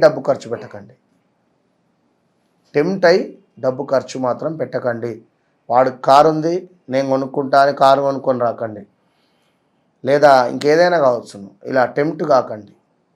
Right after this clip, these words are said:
విన్నరా? తప్పకుండా వీరు కూడా శ్రీ సూక్తంతో కుంకుమార్చన చేసుకోండి ఇంట్లో, లేదా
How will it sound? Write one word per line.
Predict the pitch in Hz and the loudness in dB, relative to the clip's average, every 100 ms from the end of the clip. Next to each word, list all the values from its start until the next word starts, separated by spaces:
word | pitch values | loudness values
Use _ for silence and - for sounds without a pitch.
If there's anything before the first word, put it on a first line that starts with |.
| _ _ | _ _
విన్నరా? | 117 123 156 - _ _ _ - | -6 0 0 -2 _ _ _ -10
తప్పకుండా | 127 - 143 143 147 160 - _ _ _ _ - 123 | -8 -2 -2 2 4 2 -2 _ _ _ _ -10 -2
వీరు | 160 160 151 | -2 0 0
కూడా | 151 131 110 107 _ _ _ _ _ - | 4 4 0 -10 _ _ _ _ _ -16
శ్రీ | 143 165 165 | -6 -6 -6
సూక్తంతో | 165 160 151 143 135 156 196 - _ _ - | -8 -6 -4 -4 -4 -4 -4 -12 _ _ -16
కుంకుమార్చన | 143 131 147 139 123 135 120 - _ _ _ _ _ - | -14 -8 -2 -2 -2 -6 -8 -10 _ _ _ _ _ -8
చేసుకోండి | 139 - - 139 135 131 | -8 -6 -4 -2 -2 -6
ఇంట్లో, | 131 143 151 - _ _ _ 123 | -2 -2 -2 -6 _ _ _ -2
లేదా | 139 147 | 0 2